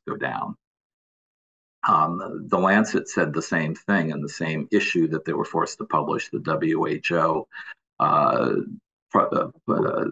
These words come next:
statement. They came back and said that many studies show that low or moderate amounts of alcohol, especially red wine, can reduce car-,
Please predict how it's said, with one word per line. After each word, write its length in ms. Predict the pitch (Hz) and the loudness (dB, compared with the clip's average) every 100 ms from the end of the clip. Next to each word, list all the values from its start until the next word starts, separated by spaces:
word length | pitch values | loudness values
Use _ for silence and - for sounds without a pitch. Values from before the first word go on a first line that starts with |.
| - | -6
statement. 640 | - - 95 87 78 73 _ _ _ - | -12 2 4 6 2 -2 _ _ _ 0
They 120 | 90 | 2
came 300 | 90 87 82 | 2 2 2
back 320 | 76 73 - 85 | 4 2 2 -4
and 100 | 76 | -6
said 240 | 82 76 | -4 -2
that 140 | 85 80 | -2 0
many 220 | 76 73 | 0 -2
studies 400 | - 80 76 73 | -2 0 0 0
show 280 | - 80 78 | 0 0 0
that 180 | 76 | 0
low 180 | 80 76 | 2 2
or 140 | 76 78 | 2 2
moderate 380 | 73 73 - | 0 0 -2
amounts 300 | 76 76 73 | -2 -2 -2
of 80 | - | 0
alcohol, 720 | 73 76 - - - - 82 - | 4 4 2 0 0 0 -2 -6
especially 540 | 80 82 85 - 80 | -6 -2 0 0 0
red 240 | 78 76 78 | 2 0 0
wine, 340 | 80 76 80 | 0 0 -2
can 160 | - 76 | -6 -6
reduce 360 | 78 - - | -4 -4 -6
car-, 260 | - - | -4 -4